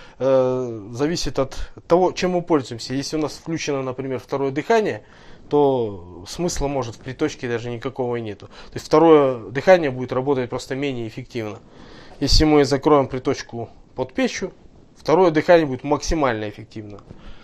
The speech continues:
работать. В общем, вот такая у нас баня. Мне кажется, она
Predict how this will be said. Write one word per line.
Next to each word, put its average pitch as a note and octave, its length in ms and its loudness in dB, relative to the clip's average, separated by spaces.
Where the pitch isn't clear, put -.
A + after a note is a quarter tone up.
работать. D#3+ 480 4
В G3 80 2
общем, A#3 280 8
вот A3 140 8
такая A3 320 8
у F3+ 60 8
нас D3 160 4
баня. G#3+ 420 6
Мне D3 280 2
кажется, D3+ 500 2
она C3+ 280 -2